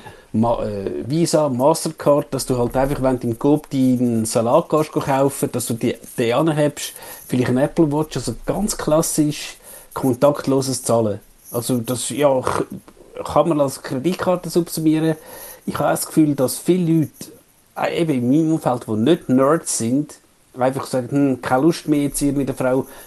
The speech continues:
Müller im Coop irgendwie sieben Franken zweiundzwanzig <laughs> anzugeben. Also, ja, kann man sagen, Kreditkarte, contactless, können wir das unter, äh, einem Dings mal geben, das ist keine Kryptowährung, ja.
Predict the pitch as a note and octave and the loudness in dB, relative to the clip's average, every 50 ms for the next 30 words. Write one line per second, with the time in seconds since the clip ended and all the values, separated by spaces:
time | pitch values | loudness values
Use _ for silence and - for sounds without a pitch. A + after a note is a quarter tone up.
0 | - - D3 C#3+ C#3+ D3 D3+ D3+ C#3+ C#3+ C#3+ C#3+ C#3 - - C#3+ C#3 C#3+ C3+ - | -6 0 2 2 4 4 4 4 4 4 4 2 0 0 0 2 2 2 0 -4
1 | - C#3+ C#3 C#3 C3+ C3+ C3+ C3+ C3 B2+ B2+ B2+ B2+ B2+ B2+ B2+ C3 B2 B2+ - | -6 -4 -2 -2 0 2 2 2 2 2 2 4 4 6 6 4 4 2 0 -6
2 | - - - - - - _ _ _ - - - D3 C#3+ C3 C#3+ C3+ C3+ C#3+ C3+ | -20 -20 -20 -20 -20 -20 _ _ _ -16 -6 -2 -2 0 0 0 0 2 2 2
3 | C3 C3+ B2+ - - C3 - - - B2 C#3+ D#3 E3+ E3 - - - - - E3+ | 2 2 0 -2 -4 -4 -4 -2 -2 0 0 0 -2 -2 -4 -6 -8 -2 -2 -2
4 | D3+ - - E3+ - - - - D#3 C#3 C#3 C#3+ C#3+ C3+ - - - D3 C3+ C3+ | 2 4 2 2 2 2 -2 -4 -2 0 2 2 2 0 -2 -2 2 2 4 4
5 | C3 B2+ - C#3 C3 B2+ B2 - - _ _ _ _ _ _ _ _ _ _ - | 4 4 4 2 2 0 -2 -4 -12 _ _ _ _ _ _ _ _ _ _ -2
6 | - - F3+ E3 - - - - - E3+ F#3+ F3+ F3+ F#3 F#3 - - - - D3 | 0 2 2 2 0 -6 -8 -4 0 2 2 2 2 0 -2 -6 -8 -8 -6 -2
7 | C#3+ F#3 F3+ - - F3 E3 E3+ E3 - E3+ - - - - D#3 D3 - D#3 D#3 | 0 0 0 2 2 4 4 4 2 -2 -8 -10 -2 2 2 2 4 4 2 0
8 | D#3 - - D3+ D3 D3 D3+ - - - - D3 C#3 C#3+ C3+ C3 - C#3+ C3+ - | 0 0 -2 -2 -2 0 -2 -2 -6 -2 -2 -2 0 0 -2 -4 -4 -4 -4 -4
9 | - C#3 D3 D3 C#3+ C3 B2+ B2 B2 A#2+ A#2+ B2 B2 A#2+ - - - - - - | -4 -4 0 0 2 2 2 0 0 2 4 4 2 2 0 -6 -16 -20 -20 -20
10 | - - - - C3 D3 C#3+ C#3 D3 C#3+ C#3+ B2+ C3+ C#3 B2+ A#2 C#3 D3 C#3+ C#3 | -20 -8 -2 0 2 2 2 2 2 2 2 2 2 0 2 2 2 0 0 -2
11 | B2+ A#2 - - - D3 D3+ - - - E3 E3 - - D#3+ D3+ D#3 D3 D3 C#3+ | -6 -8 -10 -8 -6 -6 -4 -4 0 0 2 0 2 0 0 2 4 4 4 2
12 | D3+ C#3+ - - - G2+ A2 A#2 A#2+ | 0 -2 -4 -6 -4 -2 0 0 -2